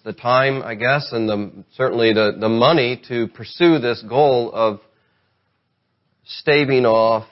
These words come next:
keeping death at bay. And so, um, he has dedicated his life to this. He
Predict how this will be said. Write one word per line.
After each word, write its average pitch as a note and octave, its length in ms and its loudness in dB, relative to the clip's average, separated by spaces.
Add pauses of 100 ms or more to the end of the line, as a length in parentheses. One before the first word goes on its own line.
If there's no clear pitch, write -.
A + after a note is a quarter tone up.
(420)
keeping B2 400 -2
death A#2 240 2 (100)
at A2+ 240 -10
bay. B2 420 2 (1000)
And G#2+ 200 -8
so, A2+ 500 0
um, F#2+ 480 -8 (120)
he B2 140 0
has A#2+ 220 2
dedicated C3+ 580 0
his A2 200 -6
life C3+ 380 2
to A#2+ 80 -12
this. G2+ 420 -10 (1400)
He G#2 320 -8